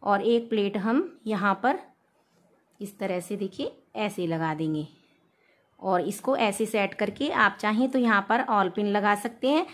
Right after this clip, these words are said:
और इसके ऊपर हम यहाँ पर सिलाई लगा लेंगे।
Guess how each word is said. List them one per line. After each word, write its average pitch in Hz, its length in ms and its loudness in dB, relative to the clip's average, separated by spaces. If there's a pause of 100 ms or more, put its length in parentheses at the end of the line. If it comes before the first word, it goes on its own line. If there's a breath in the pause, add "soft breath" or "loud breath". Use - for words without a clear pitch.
(260 loud breath)
और 214 120 2
इसके 240 320 -2
ऊपर 226 280 2
हम 214 200 0
यहाँ 185 280 2
पर 247 80 0
सिलाई 233 380 2
लगा 170 260 2
लेंगे। 170 360 2